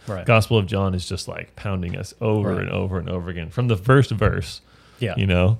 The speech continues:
Speaker 2: the Word was God.
Speaker 1: Yep.
Speaker 2: So we'll see the divinity of Jesus. We see an intimate look at Jesus. Um, we see this focus on signs. So there's
Speaker 1: Mm-hmm.
Speaker 2: seven signs in the Gospel of John, meaning miracles, but he calls them signs, a different word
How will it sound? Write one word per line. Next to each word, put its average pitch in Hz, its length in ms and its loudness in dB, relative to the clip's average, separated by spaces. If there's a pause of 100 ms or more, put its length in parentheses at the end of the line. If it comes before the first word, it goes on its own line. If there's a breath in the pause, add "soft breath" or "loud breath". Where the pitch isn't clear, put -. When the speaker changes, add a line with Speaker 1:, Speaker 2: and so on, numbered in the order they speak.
(120)
Speaker 2:
the 107 80 0
Word 98 280 2
was 95 260 2
God. 85 480 -4
Speaker 1:
Yep. 104 260 -6 (360 soft breath)
Speaker 2:
So 101 320 4
we'll 117 180 4
see 120 320 4
the 110 80 -4
divinity 120 300 4
of 131 60 0
Jesus. 135 260 0
We 113 80 0
see 120 160 0
an 101 60 0
intimate 117 460 2
look 117 200 4
at 110 100 4
Jesus. 104 560 4 (400 loud breath)
Um, 95 240 2
we 107 140 2
see 117 260 2
this 104 140 -2
focus 101 280 -4
on 98 140 -2
signs. 107 640 0 (160)
So - 120 -2
there's 101 120 2
Speaker 1:
Mm-hmm. 110 60 -4
Speaker 2:
seven 110 340 2
signs 107 600 0
in 110 80 -2
the 110 80 2
Gospel 107 360 0
of 98 100 -2
John, 107 320 2
meaning 95 320 -2 (320 loud breath)
miracles, 120 600 0
but 98 320 2
he 101 120 -4
calls 110 300 0
them 101 220 -4
signs, 127 580 0
a 104 40 -2
different 110 320 0
word 110 340 4